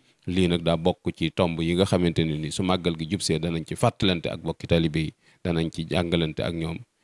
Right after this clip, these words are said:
ngir nafaraat, ndax jamono fi mu toll nii, nii dafa xaw a doy waar, jamono dafa jaxasoo, mu mel ne référence dafa jaw, waaye buñ bëggee référence rek dañuy delluwaat ci mag ñi, te mag ñi la ñu waxoon rek, "tilka azaruna, iza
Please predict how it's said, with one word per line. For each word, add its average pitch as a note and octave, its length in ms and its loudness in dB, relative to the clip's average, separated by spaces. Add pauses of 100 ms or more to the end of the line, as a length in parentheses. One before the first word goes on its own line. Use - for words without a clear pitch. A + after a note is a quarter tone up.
(140)
ngir E2+ 140 0
nafaraat, F2+ 460 2 (420)
ndax E2 200 -8
jamono E2+ 320 0
fi - 120 -8
mu E2 60 -10
toll E2 160 0
nii, D#2 120 -4
nii D#2 280 -4 (160)
dafa D#2+ 280 -4
xaw D#2+ 220 0
a - 40 0
doy F2 160 6
waar, D#2 260 2
jamono E2 320 -4
dafa - 240 -8
jaxasoo, F2+ 400 -2 (460)
mu E2 100 -8
mel E2+ 180 0
ne F2 100 2
référence F#2 420 2
dafa E2 220 -4
jaw, D#2 180 -4 (320)
waaye D#2+ 160 -2
buñ F2 180 -4
bëggee F#2+ 280 4
référence E2+ 440 2
rek - 80 -4
dañuy E2+ 240 2
delluwaat E2+ 360 2
ci F2 80 -4
mag E2 160 -4
ñi, E2+ 160 -6
te D#2 120 -10
mag E2 240 -4
ñi E2 80 -8
la E2 80 -2
ñu G2 100 2
waxoon F#2 220 0
rek, D#2+ 200 -6
"tilka F#2+ 280 -2
azaruna, E2 540 -2 (420)
iza F2 240 4